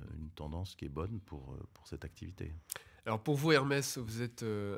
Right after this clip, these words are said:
Speaker 2: installé uniquement en France. Tous vos ateliers justement de fabrication sont situés en France. Vous êtes très attaché au territoire et d'ailleurs vous êtes président cette année en fait de, du jury des prix Néo-Aquitain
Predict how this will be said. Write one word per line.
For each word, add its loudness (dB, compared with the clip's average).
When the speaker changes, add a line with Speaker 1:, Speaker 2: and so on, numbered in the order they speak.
Speaker 2:
installé -2
uniquement 2
en 2
France. -6
Tous -4
vos 2
ateliers -2
justement -4
de -4
fabrication -2
sont -2
situés -4
en 0
France. -4
Vous 0
êtes 0
très 4
attaché 0
au 0
territoire 0
et 4
d'ailleurs 6
vous 0
êtes 0
président 2
cette -2
année 6
en 6
fait -2
de, 0
du -2
jury 2
des 0
prix -6
Néo-Aquitain 2